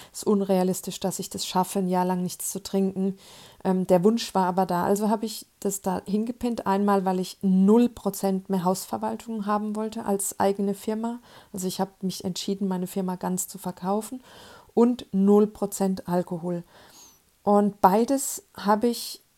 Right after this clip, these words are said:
nicht für möglich gehalten, als ich das dort hingepinnt habe. Aber ich dachte mir, mach es jetzt mal, es passiert nichts und dann wird halt nichts draus. Also ich habe das da hingehangen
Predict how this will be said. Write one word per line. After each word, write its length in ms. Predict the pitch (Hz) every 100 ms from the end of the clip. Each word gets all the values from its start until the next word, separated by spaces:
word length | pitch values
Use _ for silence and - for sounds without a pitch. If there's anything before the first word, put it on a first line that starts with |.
| _ _ _
nicht 520 | 208 202 202 247 - -
für 100 | 202
möglich 420 | 196 196 202 -
gehalten, 320 | 190 196 202
als 220 | - 190
ich 120 | 196
das 200 | - 196
dort 240 | - 190 - _
hingepinnt 720 | - 220 202 202 185 180 156
habe. 400 | 180 180 180 185 - - - -
Aber 260 | 202 220 226
ich 120 | 202
dachte 320 | 208 185 -
mir, 280 | 202 202 208 - _ -
mach 300 | 190 214 233
es 240 | 214 -
jetzt 400 | 185 180 - -
mal, 520 | 180 175 185 214 269 285 _ _ - - _ _ _ _ _ _
es 240 | - 196
passiert 500 | - 190 - 240 226
nichts 380 | 190 175 - - -
und 160 | - 196 - -
dann 220 | 196 196
wird 160 | 208 196
halt 200 | 180 185
nichts 180 | 175
draus. 220 | - 185 196
Also 80 |
ich 80 | 190
habe 80 | 202
das 160 | 220 214
da 80 |
hingehangen 600 | 196 202 240 226 233 240